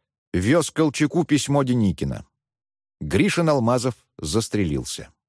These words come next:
Ужасная весть. И вообще день большого волнения. Говорят, будто Деникин взял Феодосию, Алушту, Симферополь,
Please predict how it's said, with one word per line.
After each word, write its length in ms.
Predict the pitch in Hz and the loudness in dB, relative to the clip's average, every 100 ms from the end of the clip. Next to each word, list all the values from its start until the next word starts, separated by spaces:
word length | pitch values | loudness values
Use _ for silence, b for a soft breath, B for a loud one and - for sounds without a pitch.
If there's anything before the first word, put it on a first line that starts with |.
| _ _ _ _ _ _ - | _ _ _ _ _ _ 0
Ужасная 640 | 147 135 113 - 87 82 | 2 2 2 0 0 0
весть. 540 | 76 69 - - - _ _ _ _ _ _ - | 0 -4 -8 -14 -20 _ _ _ _ _ _ 0
И 120 | 117 | 2
вообще 640 | 123 123 - - 143 139 | 2 0 -2 -4 0 0
день 440 | 90 80 143 139 107 | 0 0 0 2 0
большого 640 | 117 - - 165 147 135 | -2 -2 0 2 2 2
волнения. 600 | 127 123 104 80 65 - _ _ _ _ _ _ 76 | 2 2 0 0 -4 -10 _ _ _ _ _ _ -2
Говорят, 440 | 107 104 156 - | 2 2 0 -2
будто 380 | 85 101 - 90 | -4 -4 -2 -2
Деникин 560 | 76 95 143 147 95 | 0 2 2 0 -2
взял 280 | 73 85 92 | 0 0 -2
Феодосию, 800 | - 78 73 98 156 - 131 120 - | -2 -4 0 0 0 0 -2 -4 -6
Алушту, 480 | 76 131 143 - 87 | -2 -2 -2 -8 -8
Симферополь, 720 | - 82 78 98 135 113 | -4 -4 -2 0 0 -4